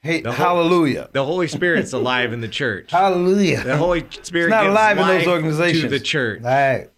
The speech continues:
Speaker 2: Those other groups, they may do fine things, they may do great things, they may do good
Speaker 1: And
Speaker 2: work.
Speaker 1: we thank them.
Speaker 2: But the difference between them and
Speaker 1: And the
Speaker 2: any
Speaker 1: church.
Speaker 2: group and the church is the Holy
Speaker 1: See,
Speaker 2: Spirit is alive in the
Speaker 1: right.
Speaker 2: church and
Speaker 1: And, and
Speaker 2: gives
Speaker 1: the church
Speaker 2: life
Speaker 1: is
Speaker 2: to
Speaker 1: the,
Speaker 2: the
Speaker 1: the
Speaker 2: church.
Speaker 1: body of Christ. It, it, it,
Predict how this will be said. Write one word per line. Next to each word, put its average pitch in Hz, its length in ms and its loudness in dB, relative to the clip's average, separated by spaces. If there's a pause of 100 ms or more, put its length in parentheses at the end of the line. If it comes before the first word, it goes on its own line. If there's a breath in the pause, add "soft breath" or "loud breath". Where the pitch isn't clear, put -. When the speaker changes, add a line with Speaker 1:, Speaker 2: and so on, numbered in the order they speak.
(200)
Speaker 2:
Those 165 300 0
other 180 240 0
groups, 170 400 -2
they 143 160 0
may 156 220 0
do 160 180 0
fine 165 400 -4
things, 170 380 -6
they 147 100 -2
may 156 140 -4
do 135 180 -6
great 151 340 -4
things, 165 380 -4
they 135 100 -4
may 143 140 -6
do 131 140 -6
good 147 220 -4
Speaker 1:
And 139 80 -4
Speaker 2:
work. 165 140 2
Speaker 1:
we 156 60 -8
thank 196 300 0
them. 113 280 -4
Speaker 2:
But 135 200 -4
the 127 100 -2
difference 165 720 -6
between 147 720 -8
them 160 500 -2 (560)
and 127 160 -2
Speaker 1:
And 127 60 0
the 202 100 0
Speaker 2:
any 214 160 0
Speaker 1:
church. 147 160 0
Speaker 2:
group 117 180 0 (140)
and 143 180 -2
the 127 120 -4
church - 680 -6 (500)
is 123 420 -2
the 117 140 -4
Holy 160 320 -2
Speaker 1:
See, 131 100 -10
Speaker 2:
Spirit 135 360 -2
is 110 140 -4
alive 123 420 -2
in 123 100 -8
the 117 80 -4
Speaker 1:
right. 131 100 -2
Speaker 2:
church 127 240 -4
and 220 80 -2
Speaker 1:
And, - 80 -4
and 202 120 0
Speaker 2:
gives 190 120 -2
Speaker 1:
the - 40 -6
church 247 260 0
Speaker 2:
life - 20 0
Speaker 1:
is 175 100 0
Speaker 2:
to 160 60 -2
Speaker 1:
the, 156 100 -2
Speaker 2:
the 120 100 -4
Speaker 1:
the 151 120 0
Speaker 2:
church. 165 100 -2
Speaker 1:
body 170 300 0
of 143 120 -8
Christ. 135 440 -4
It, 139 120 -10
it, 143 220 -8
it, 139 200 -10